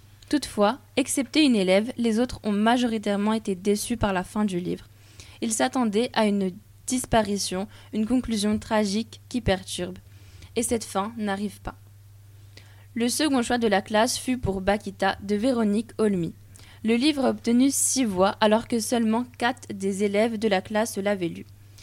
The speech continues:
Les lecteurs de Bakita ont tous été conquis et ils ont réussi à mettre en lumière la beauté de cette œuvre pour la hisser aussi haut dans le classement. C'est une histoire qui retrace le parcours difficile chaotique et injuste d'une jeune fille kidnappée au Darfour.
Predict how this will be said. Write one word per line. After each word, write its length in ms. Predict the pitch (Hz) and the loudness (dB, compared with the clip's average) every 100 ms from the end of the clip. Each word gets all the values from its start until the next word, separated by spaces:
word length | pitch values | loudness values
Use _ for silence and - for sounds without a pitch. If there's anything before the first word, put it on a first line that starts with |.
| - - 220 | -20 -6 0
Les 100 | 226 | 2
lecteurs 420 | 247 - 311 277 | 0 0 0 0
de 100 | 208 | 0
Bakita 640 | 202 254 233 - 202 - - | 2 0 -2 0 0 0 -2
ont 120 | 214 | -4
tous 280 | - 277 240 | -2 -4 -2
été 240 | 220 196 | -2 -2
conquis 560 | - 240 233 - 214 - | -2 -2 -2 -6 -8 -4
et 80 | 220 | -4
ils 160 | 202 | -2
ont 80 | 202 | -4
réussi 460 | 202 233 214 - 247 | -4 -6 -4 -4 -4
à 100 | 202 | -2
mettre 340 | 196 247 - 202 | 0 -2 -4 -8
en 100 | 190 | -4
lumière 480 | 196 214 196 196 214 - - - | -2 0 0 -2 -4 -14 -20 -8
la 160 | 208 196 | 0 2
beauté 320 | 202 233 277 | 2 0 0
de 100 | 208 | -2
cette 360 | 202 190 180 180 | -2 -4 -2 0
œuvre 300 | 196 220 220 | 0 -2 -6
pour 180 | 202 | -2
la 120 | 180 - | -2 -2
hisser 420 | 220 214 - 214 - | -6 -6 -4 -4 -4
aussi 300 | 208 202 - - | -4 -4 -6 -4
haut 120 | 220 | -2
dans 120 | 220 185 | 0 -2
le 120 | 180 | -4
classement. 440 | 202 175 - - - - - - - - - | -6 -6 -6 -12 -14 -20 -20 -20 -20 -20 -6
C'est 220 | - 240 | -2 2
une 120 | 269 | 2
histoire 340 | 262 - 262 294 | 2 0 0 0
qui 120 | 254 | -2
retrace 480 | 220 220 - 240 - | -2 -2 -2 -2 -2
le 100 | 202 | -4
parcours 460 | 202 196 - 214 196 | 0 0 0 -6 -4
difficile 640 | 220 233 214 - 196 202 - - - | -6 -4 -6 -4 -4 -4 -8 -20 -8
chaotique 640 | - 226 196 - 202 208 - | 2 2 2 -2 -6 -6 -4
et 140 | 190 - | -6 -2
injuste 480 | 226 226 196 208 - | 0 0 0 -4 -4
d'une 260 | 190 185 185 | -4 -4 -4
jeune 260 | 208 226 | -2 -2
fille 220 | 214 214 214 | -4 -8 -10
kidnappée 640 | - 220 202 190 - 214 | -6 -4 -2 -4 -4 -4
au 100 | 208 | -4
Darfour. 580 | 180 180 - - 190 190 | -4 -6 -6 -14 -14 -14